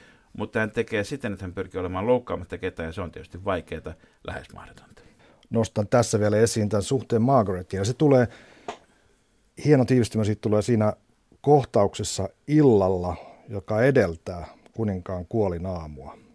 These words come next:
Speaker 2: Ja siellä ollaan pianon ääressä. Perhe on paikalla, paitsi tietysti Elizabeth ja Philip, jotka on siellä Afrikassa.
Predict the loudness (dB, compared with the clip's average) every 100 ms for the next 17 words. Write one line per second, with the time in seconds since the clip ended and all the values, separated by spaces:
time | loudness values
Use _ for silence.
0 | _ _ -10 -4 -2 0 2 2 0 0
1 | 4 6 4 0 -2 -2 -6 -10 -10 -12
2 | -14 _ _ 0 2 0 -2 -4 -12 _
3 | _ _ -20 _ -20 -2 0 0 -4 -6
4 | -6 -4 -6 -2 -2 -2 -4 -6 -6 -8
5 | -12 -20 -20 -20 -8 -2 -2 -2 -10 -6
6 | -6 0 0 0 -4 -10 -10 -10 -10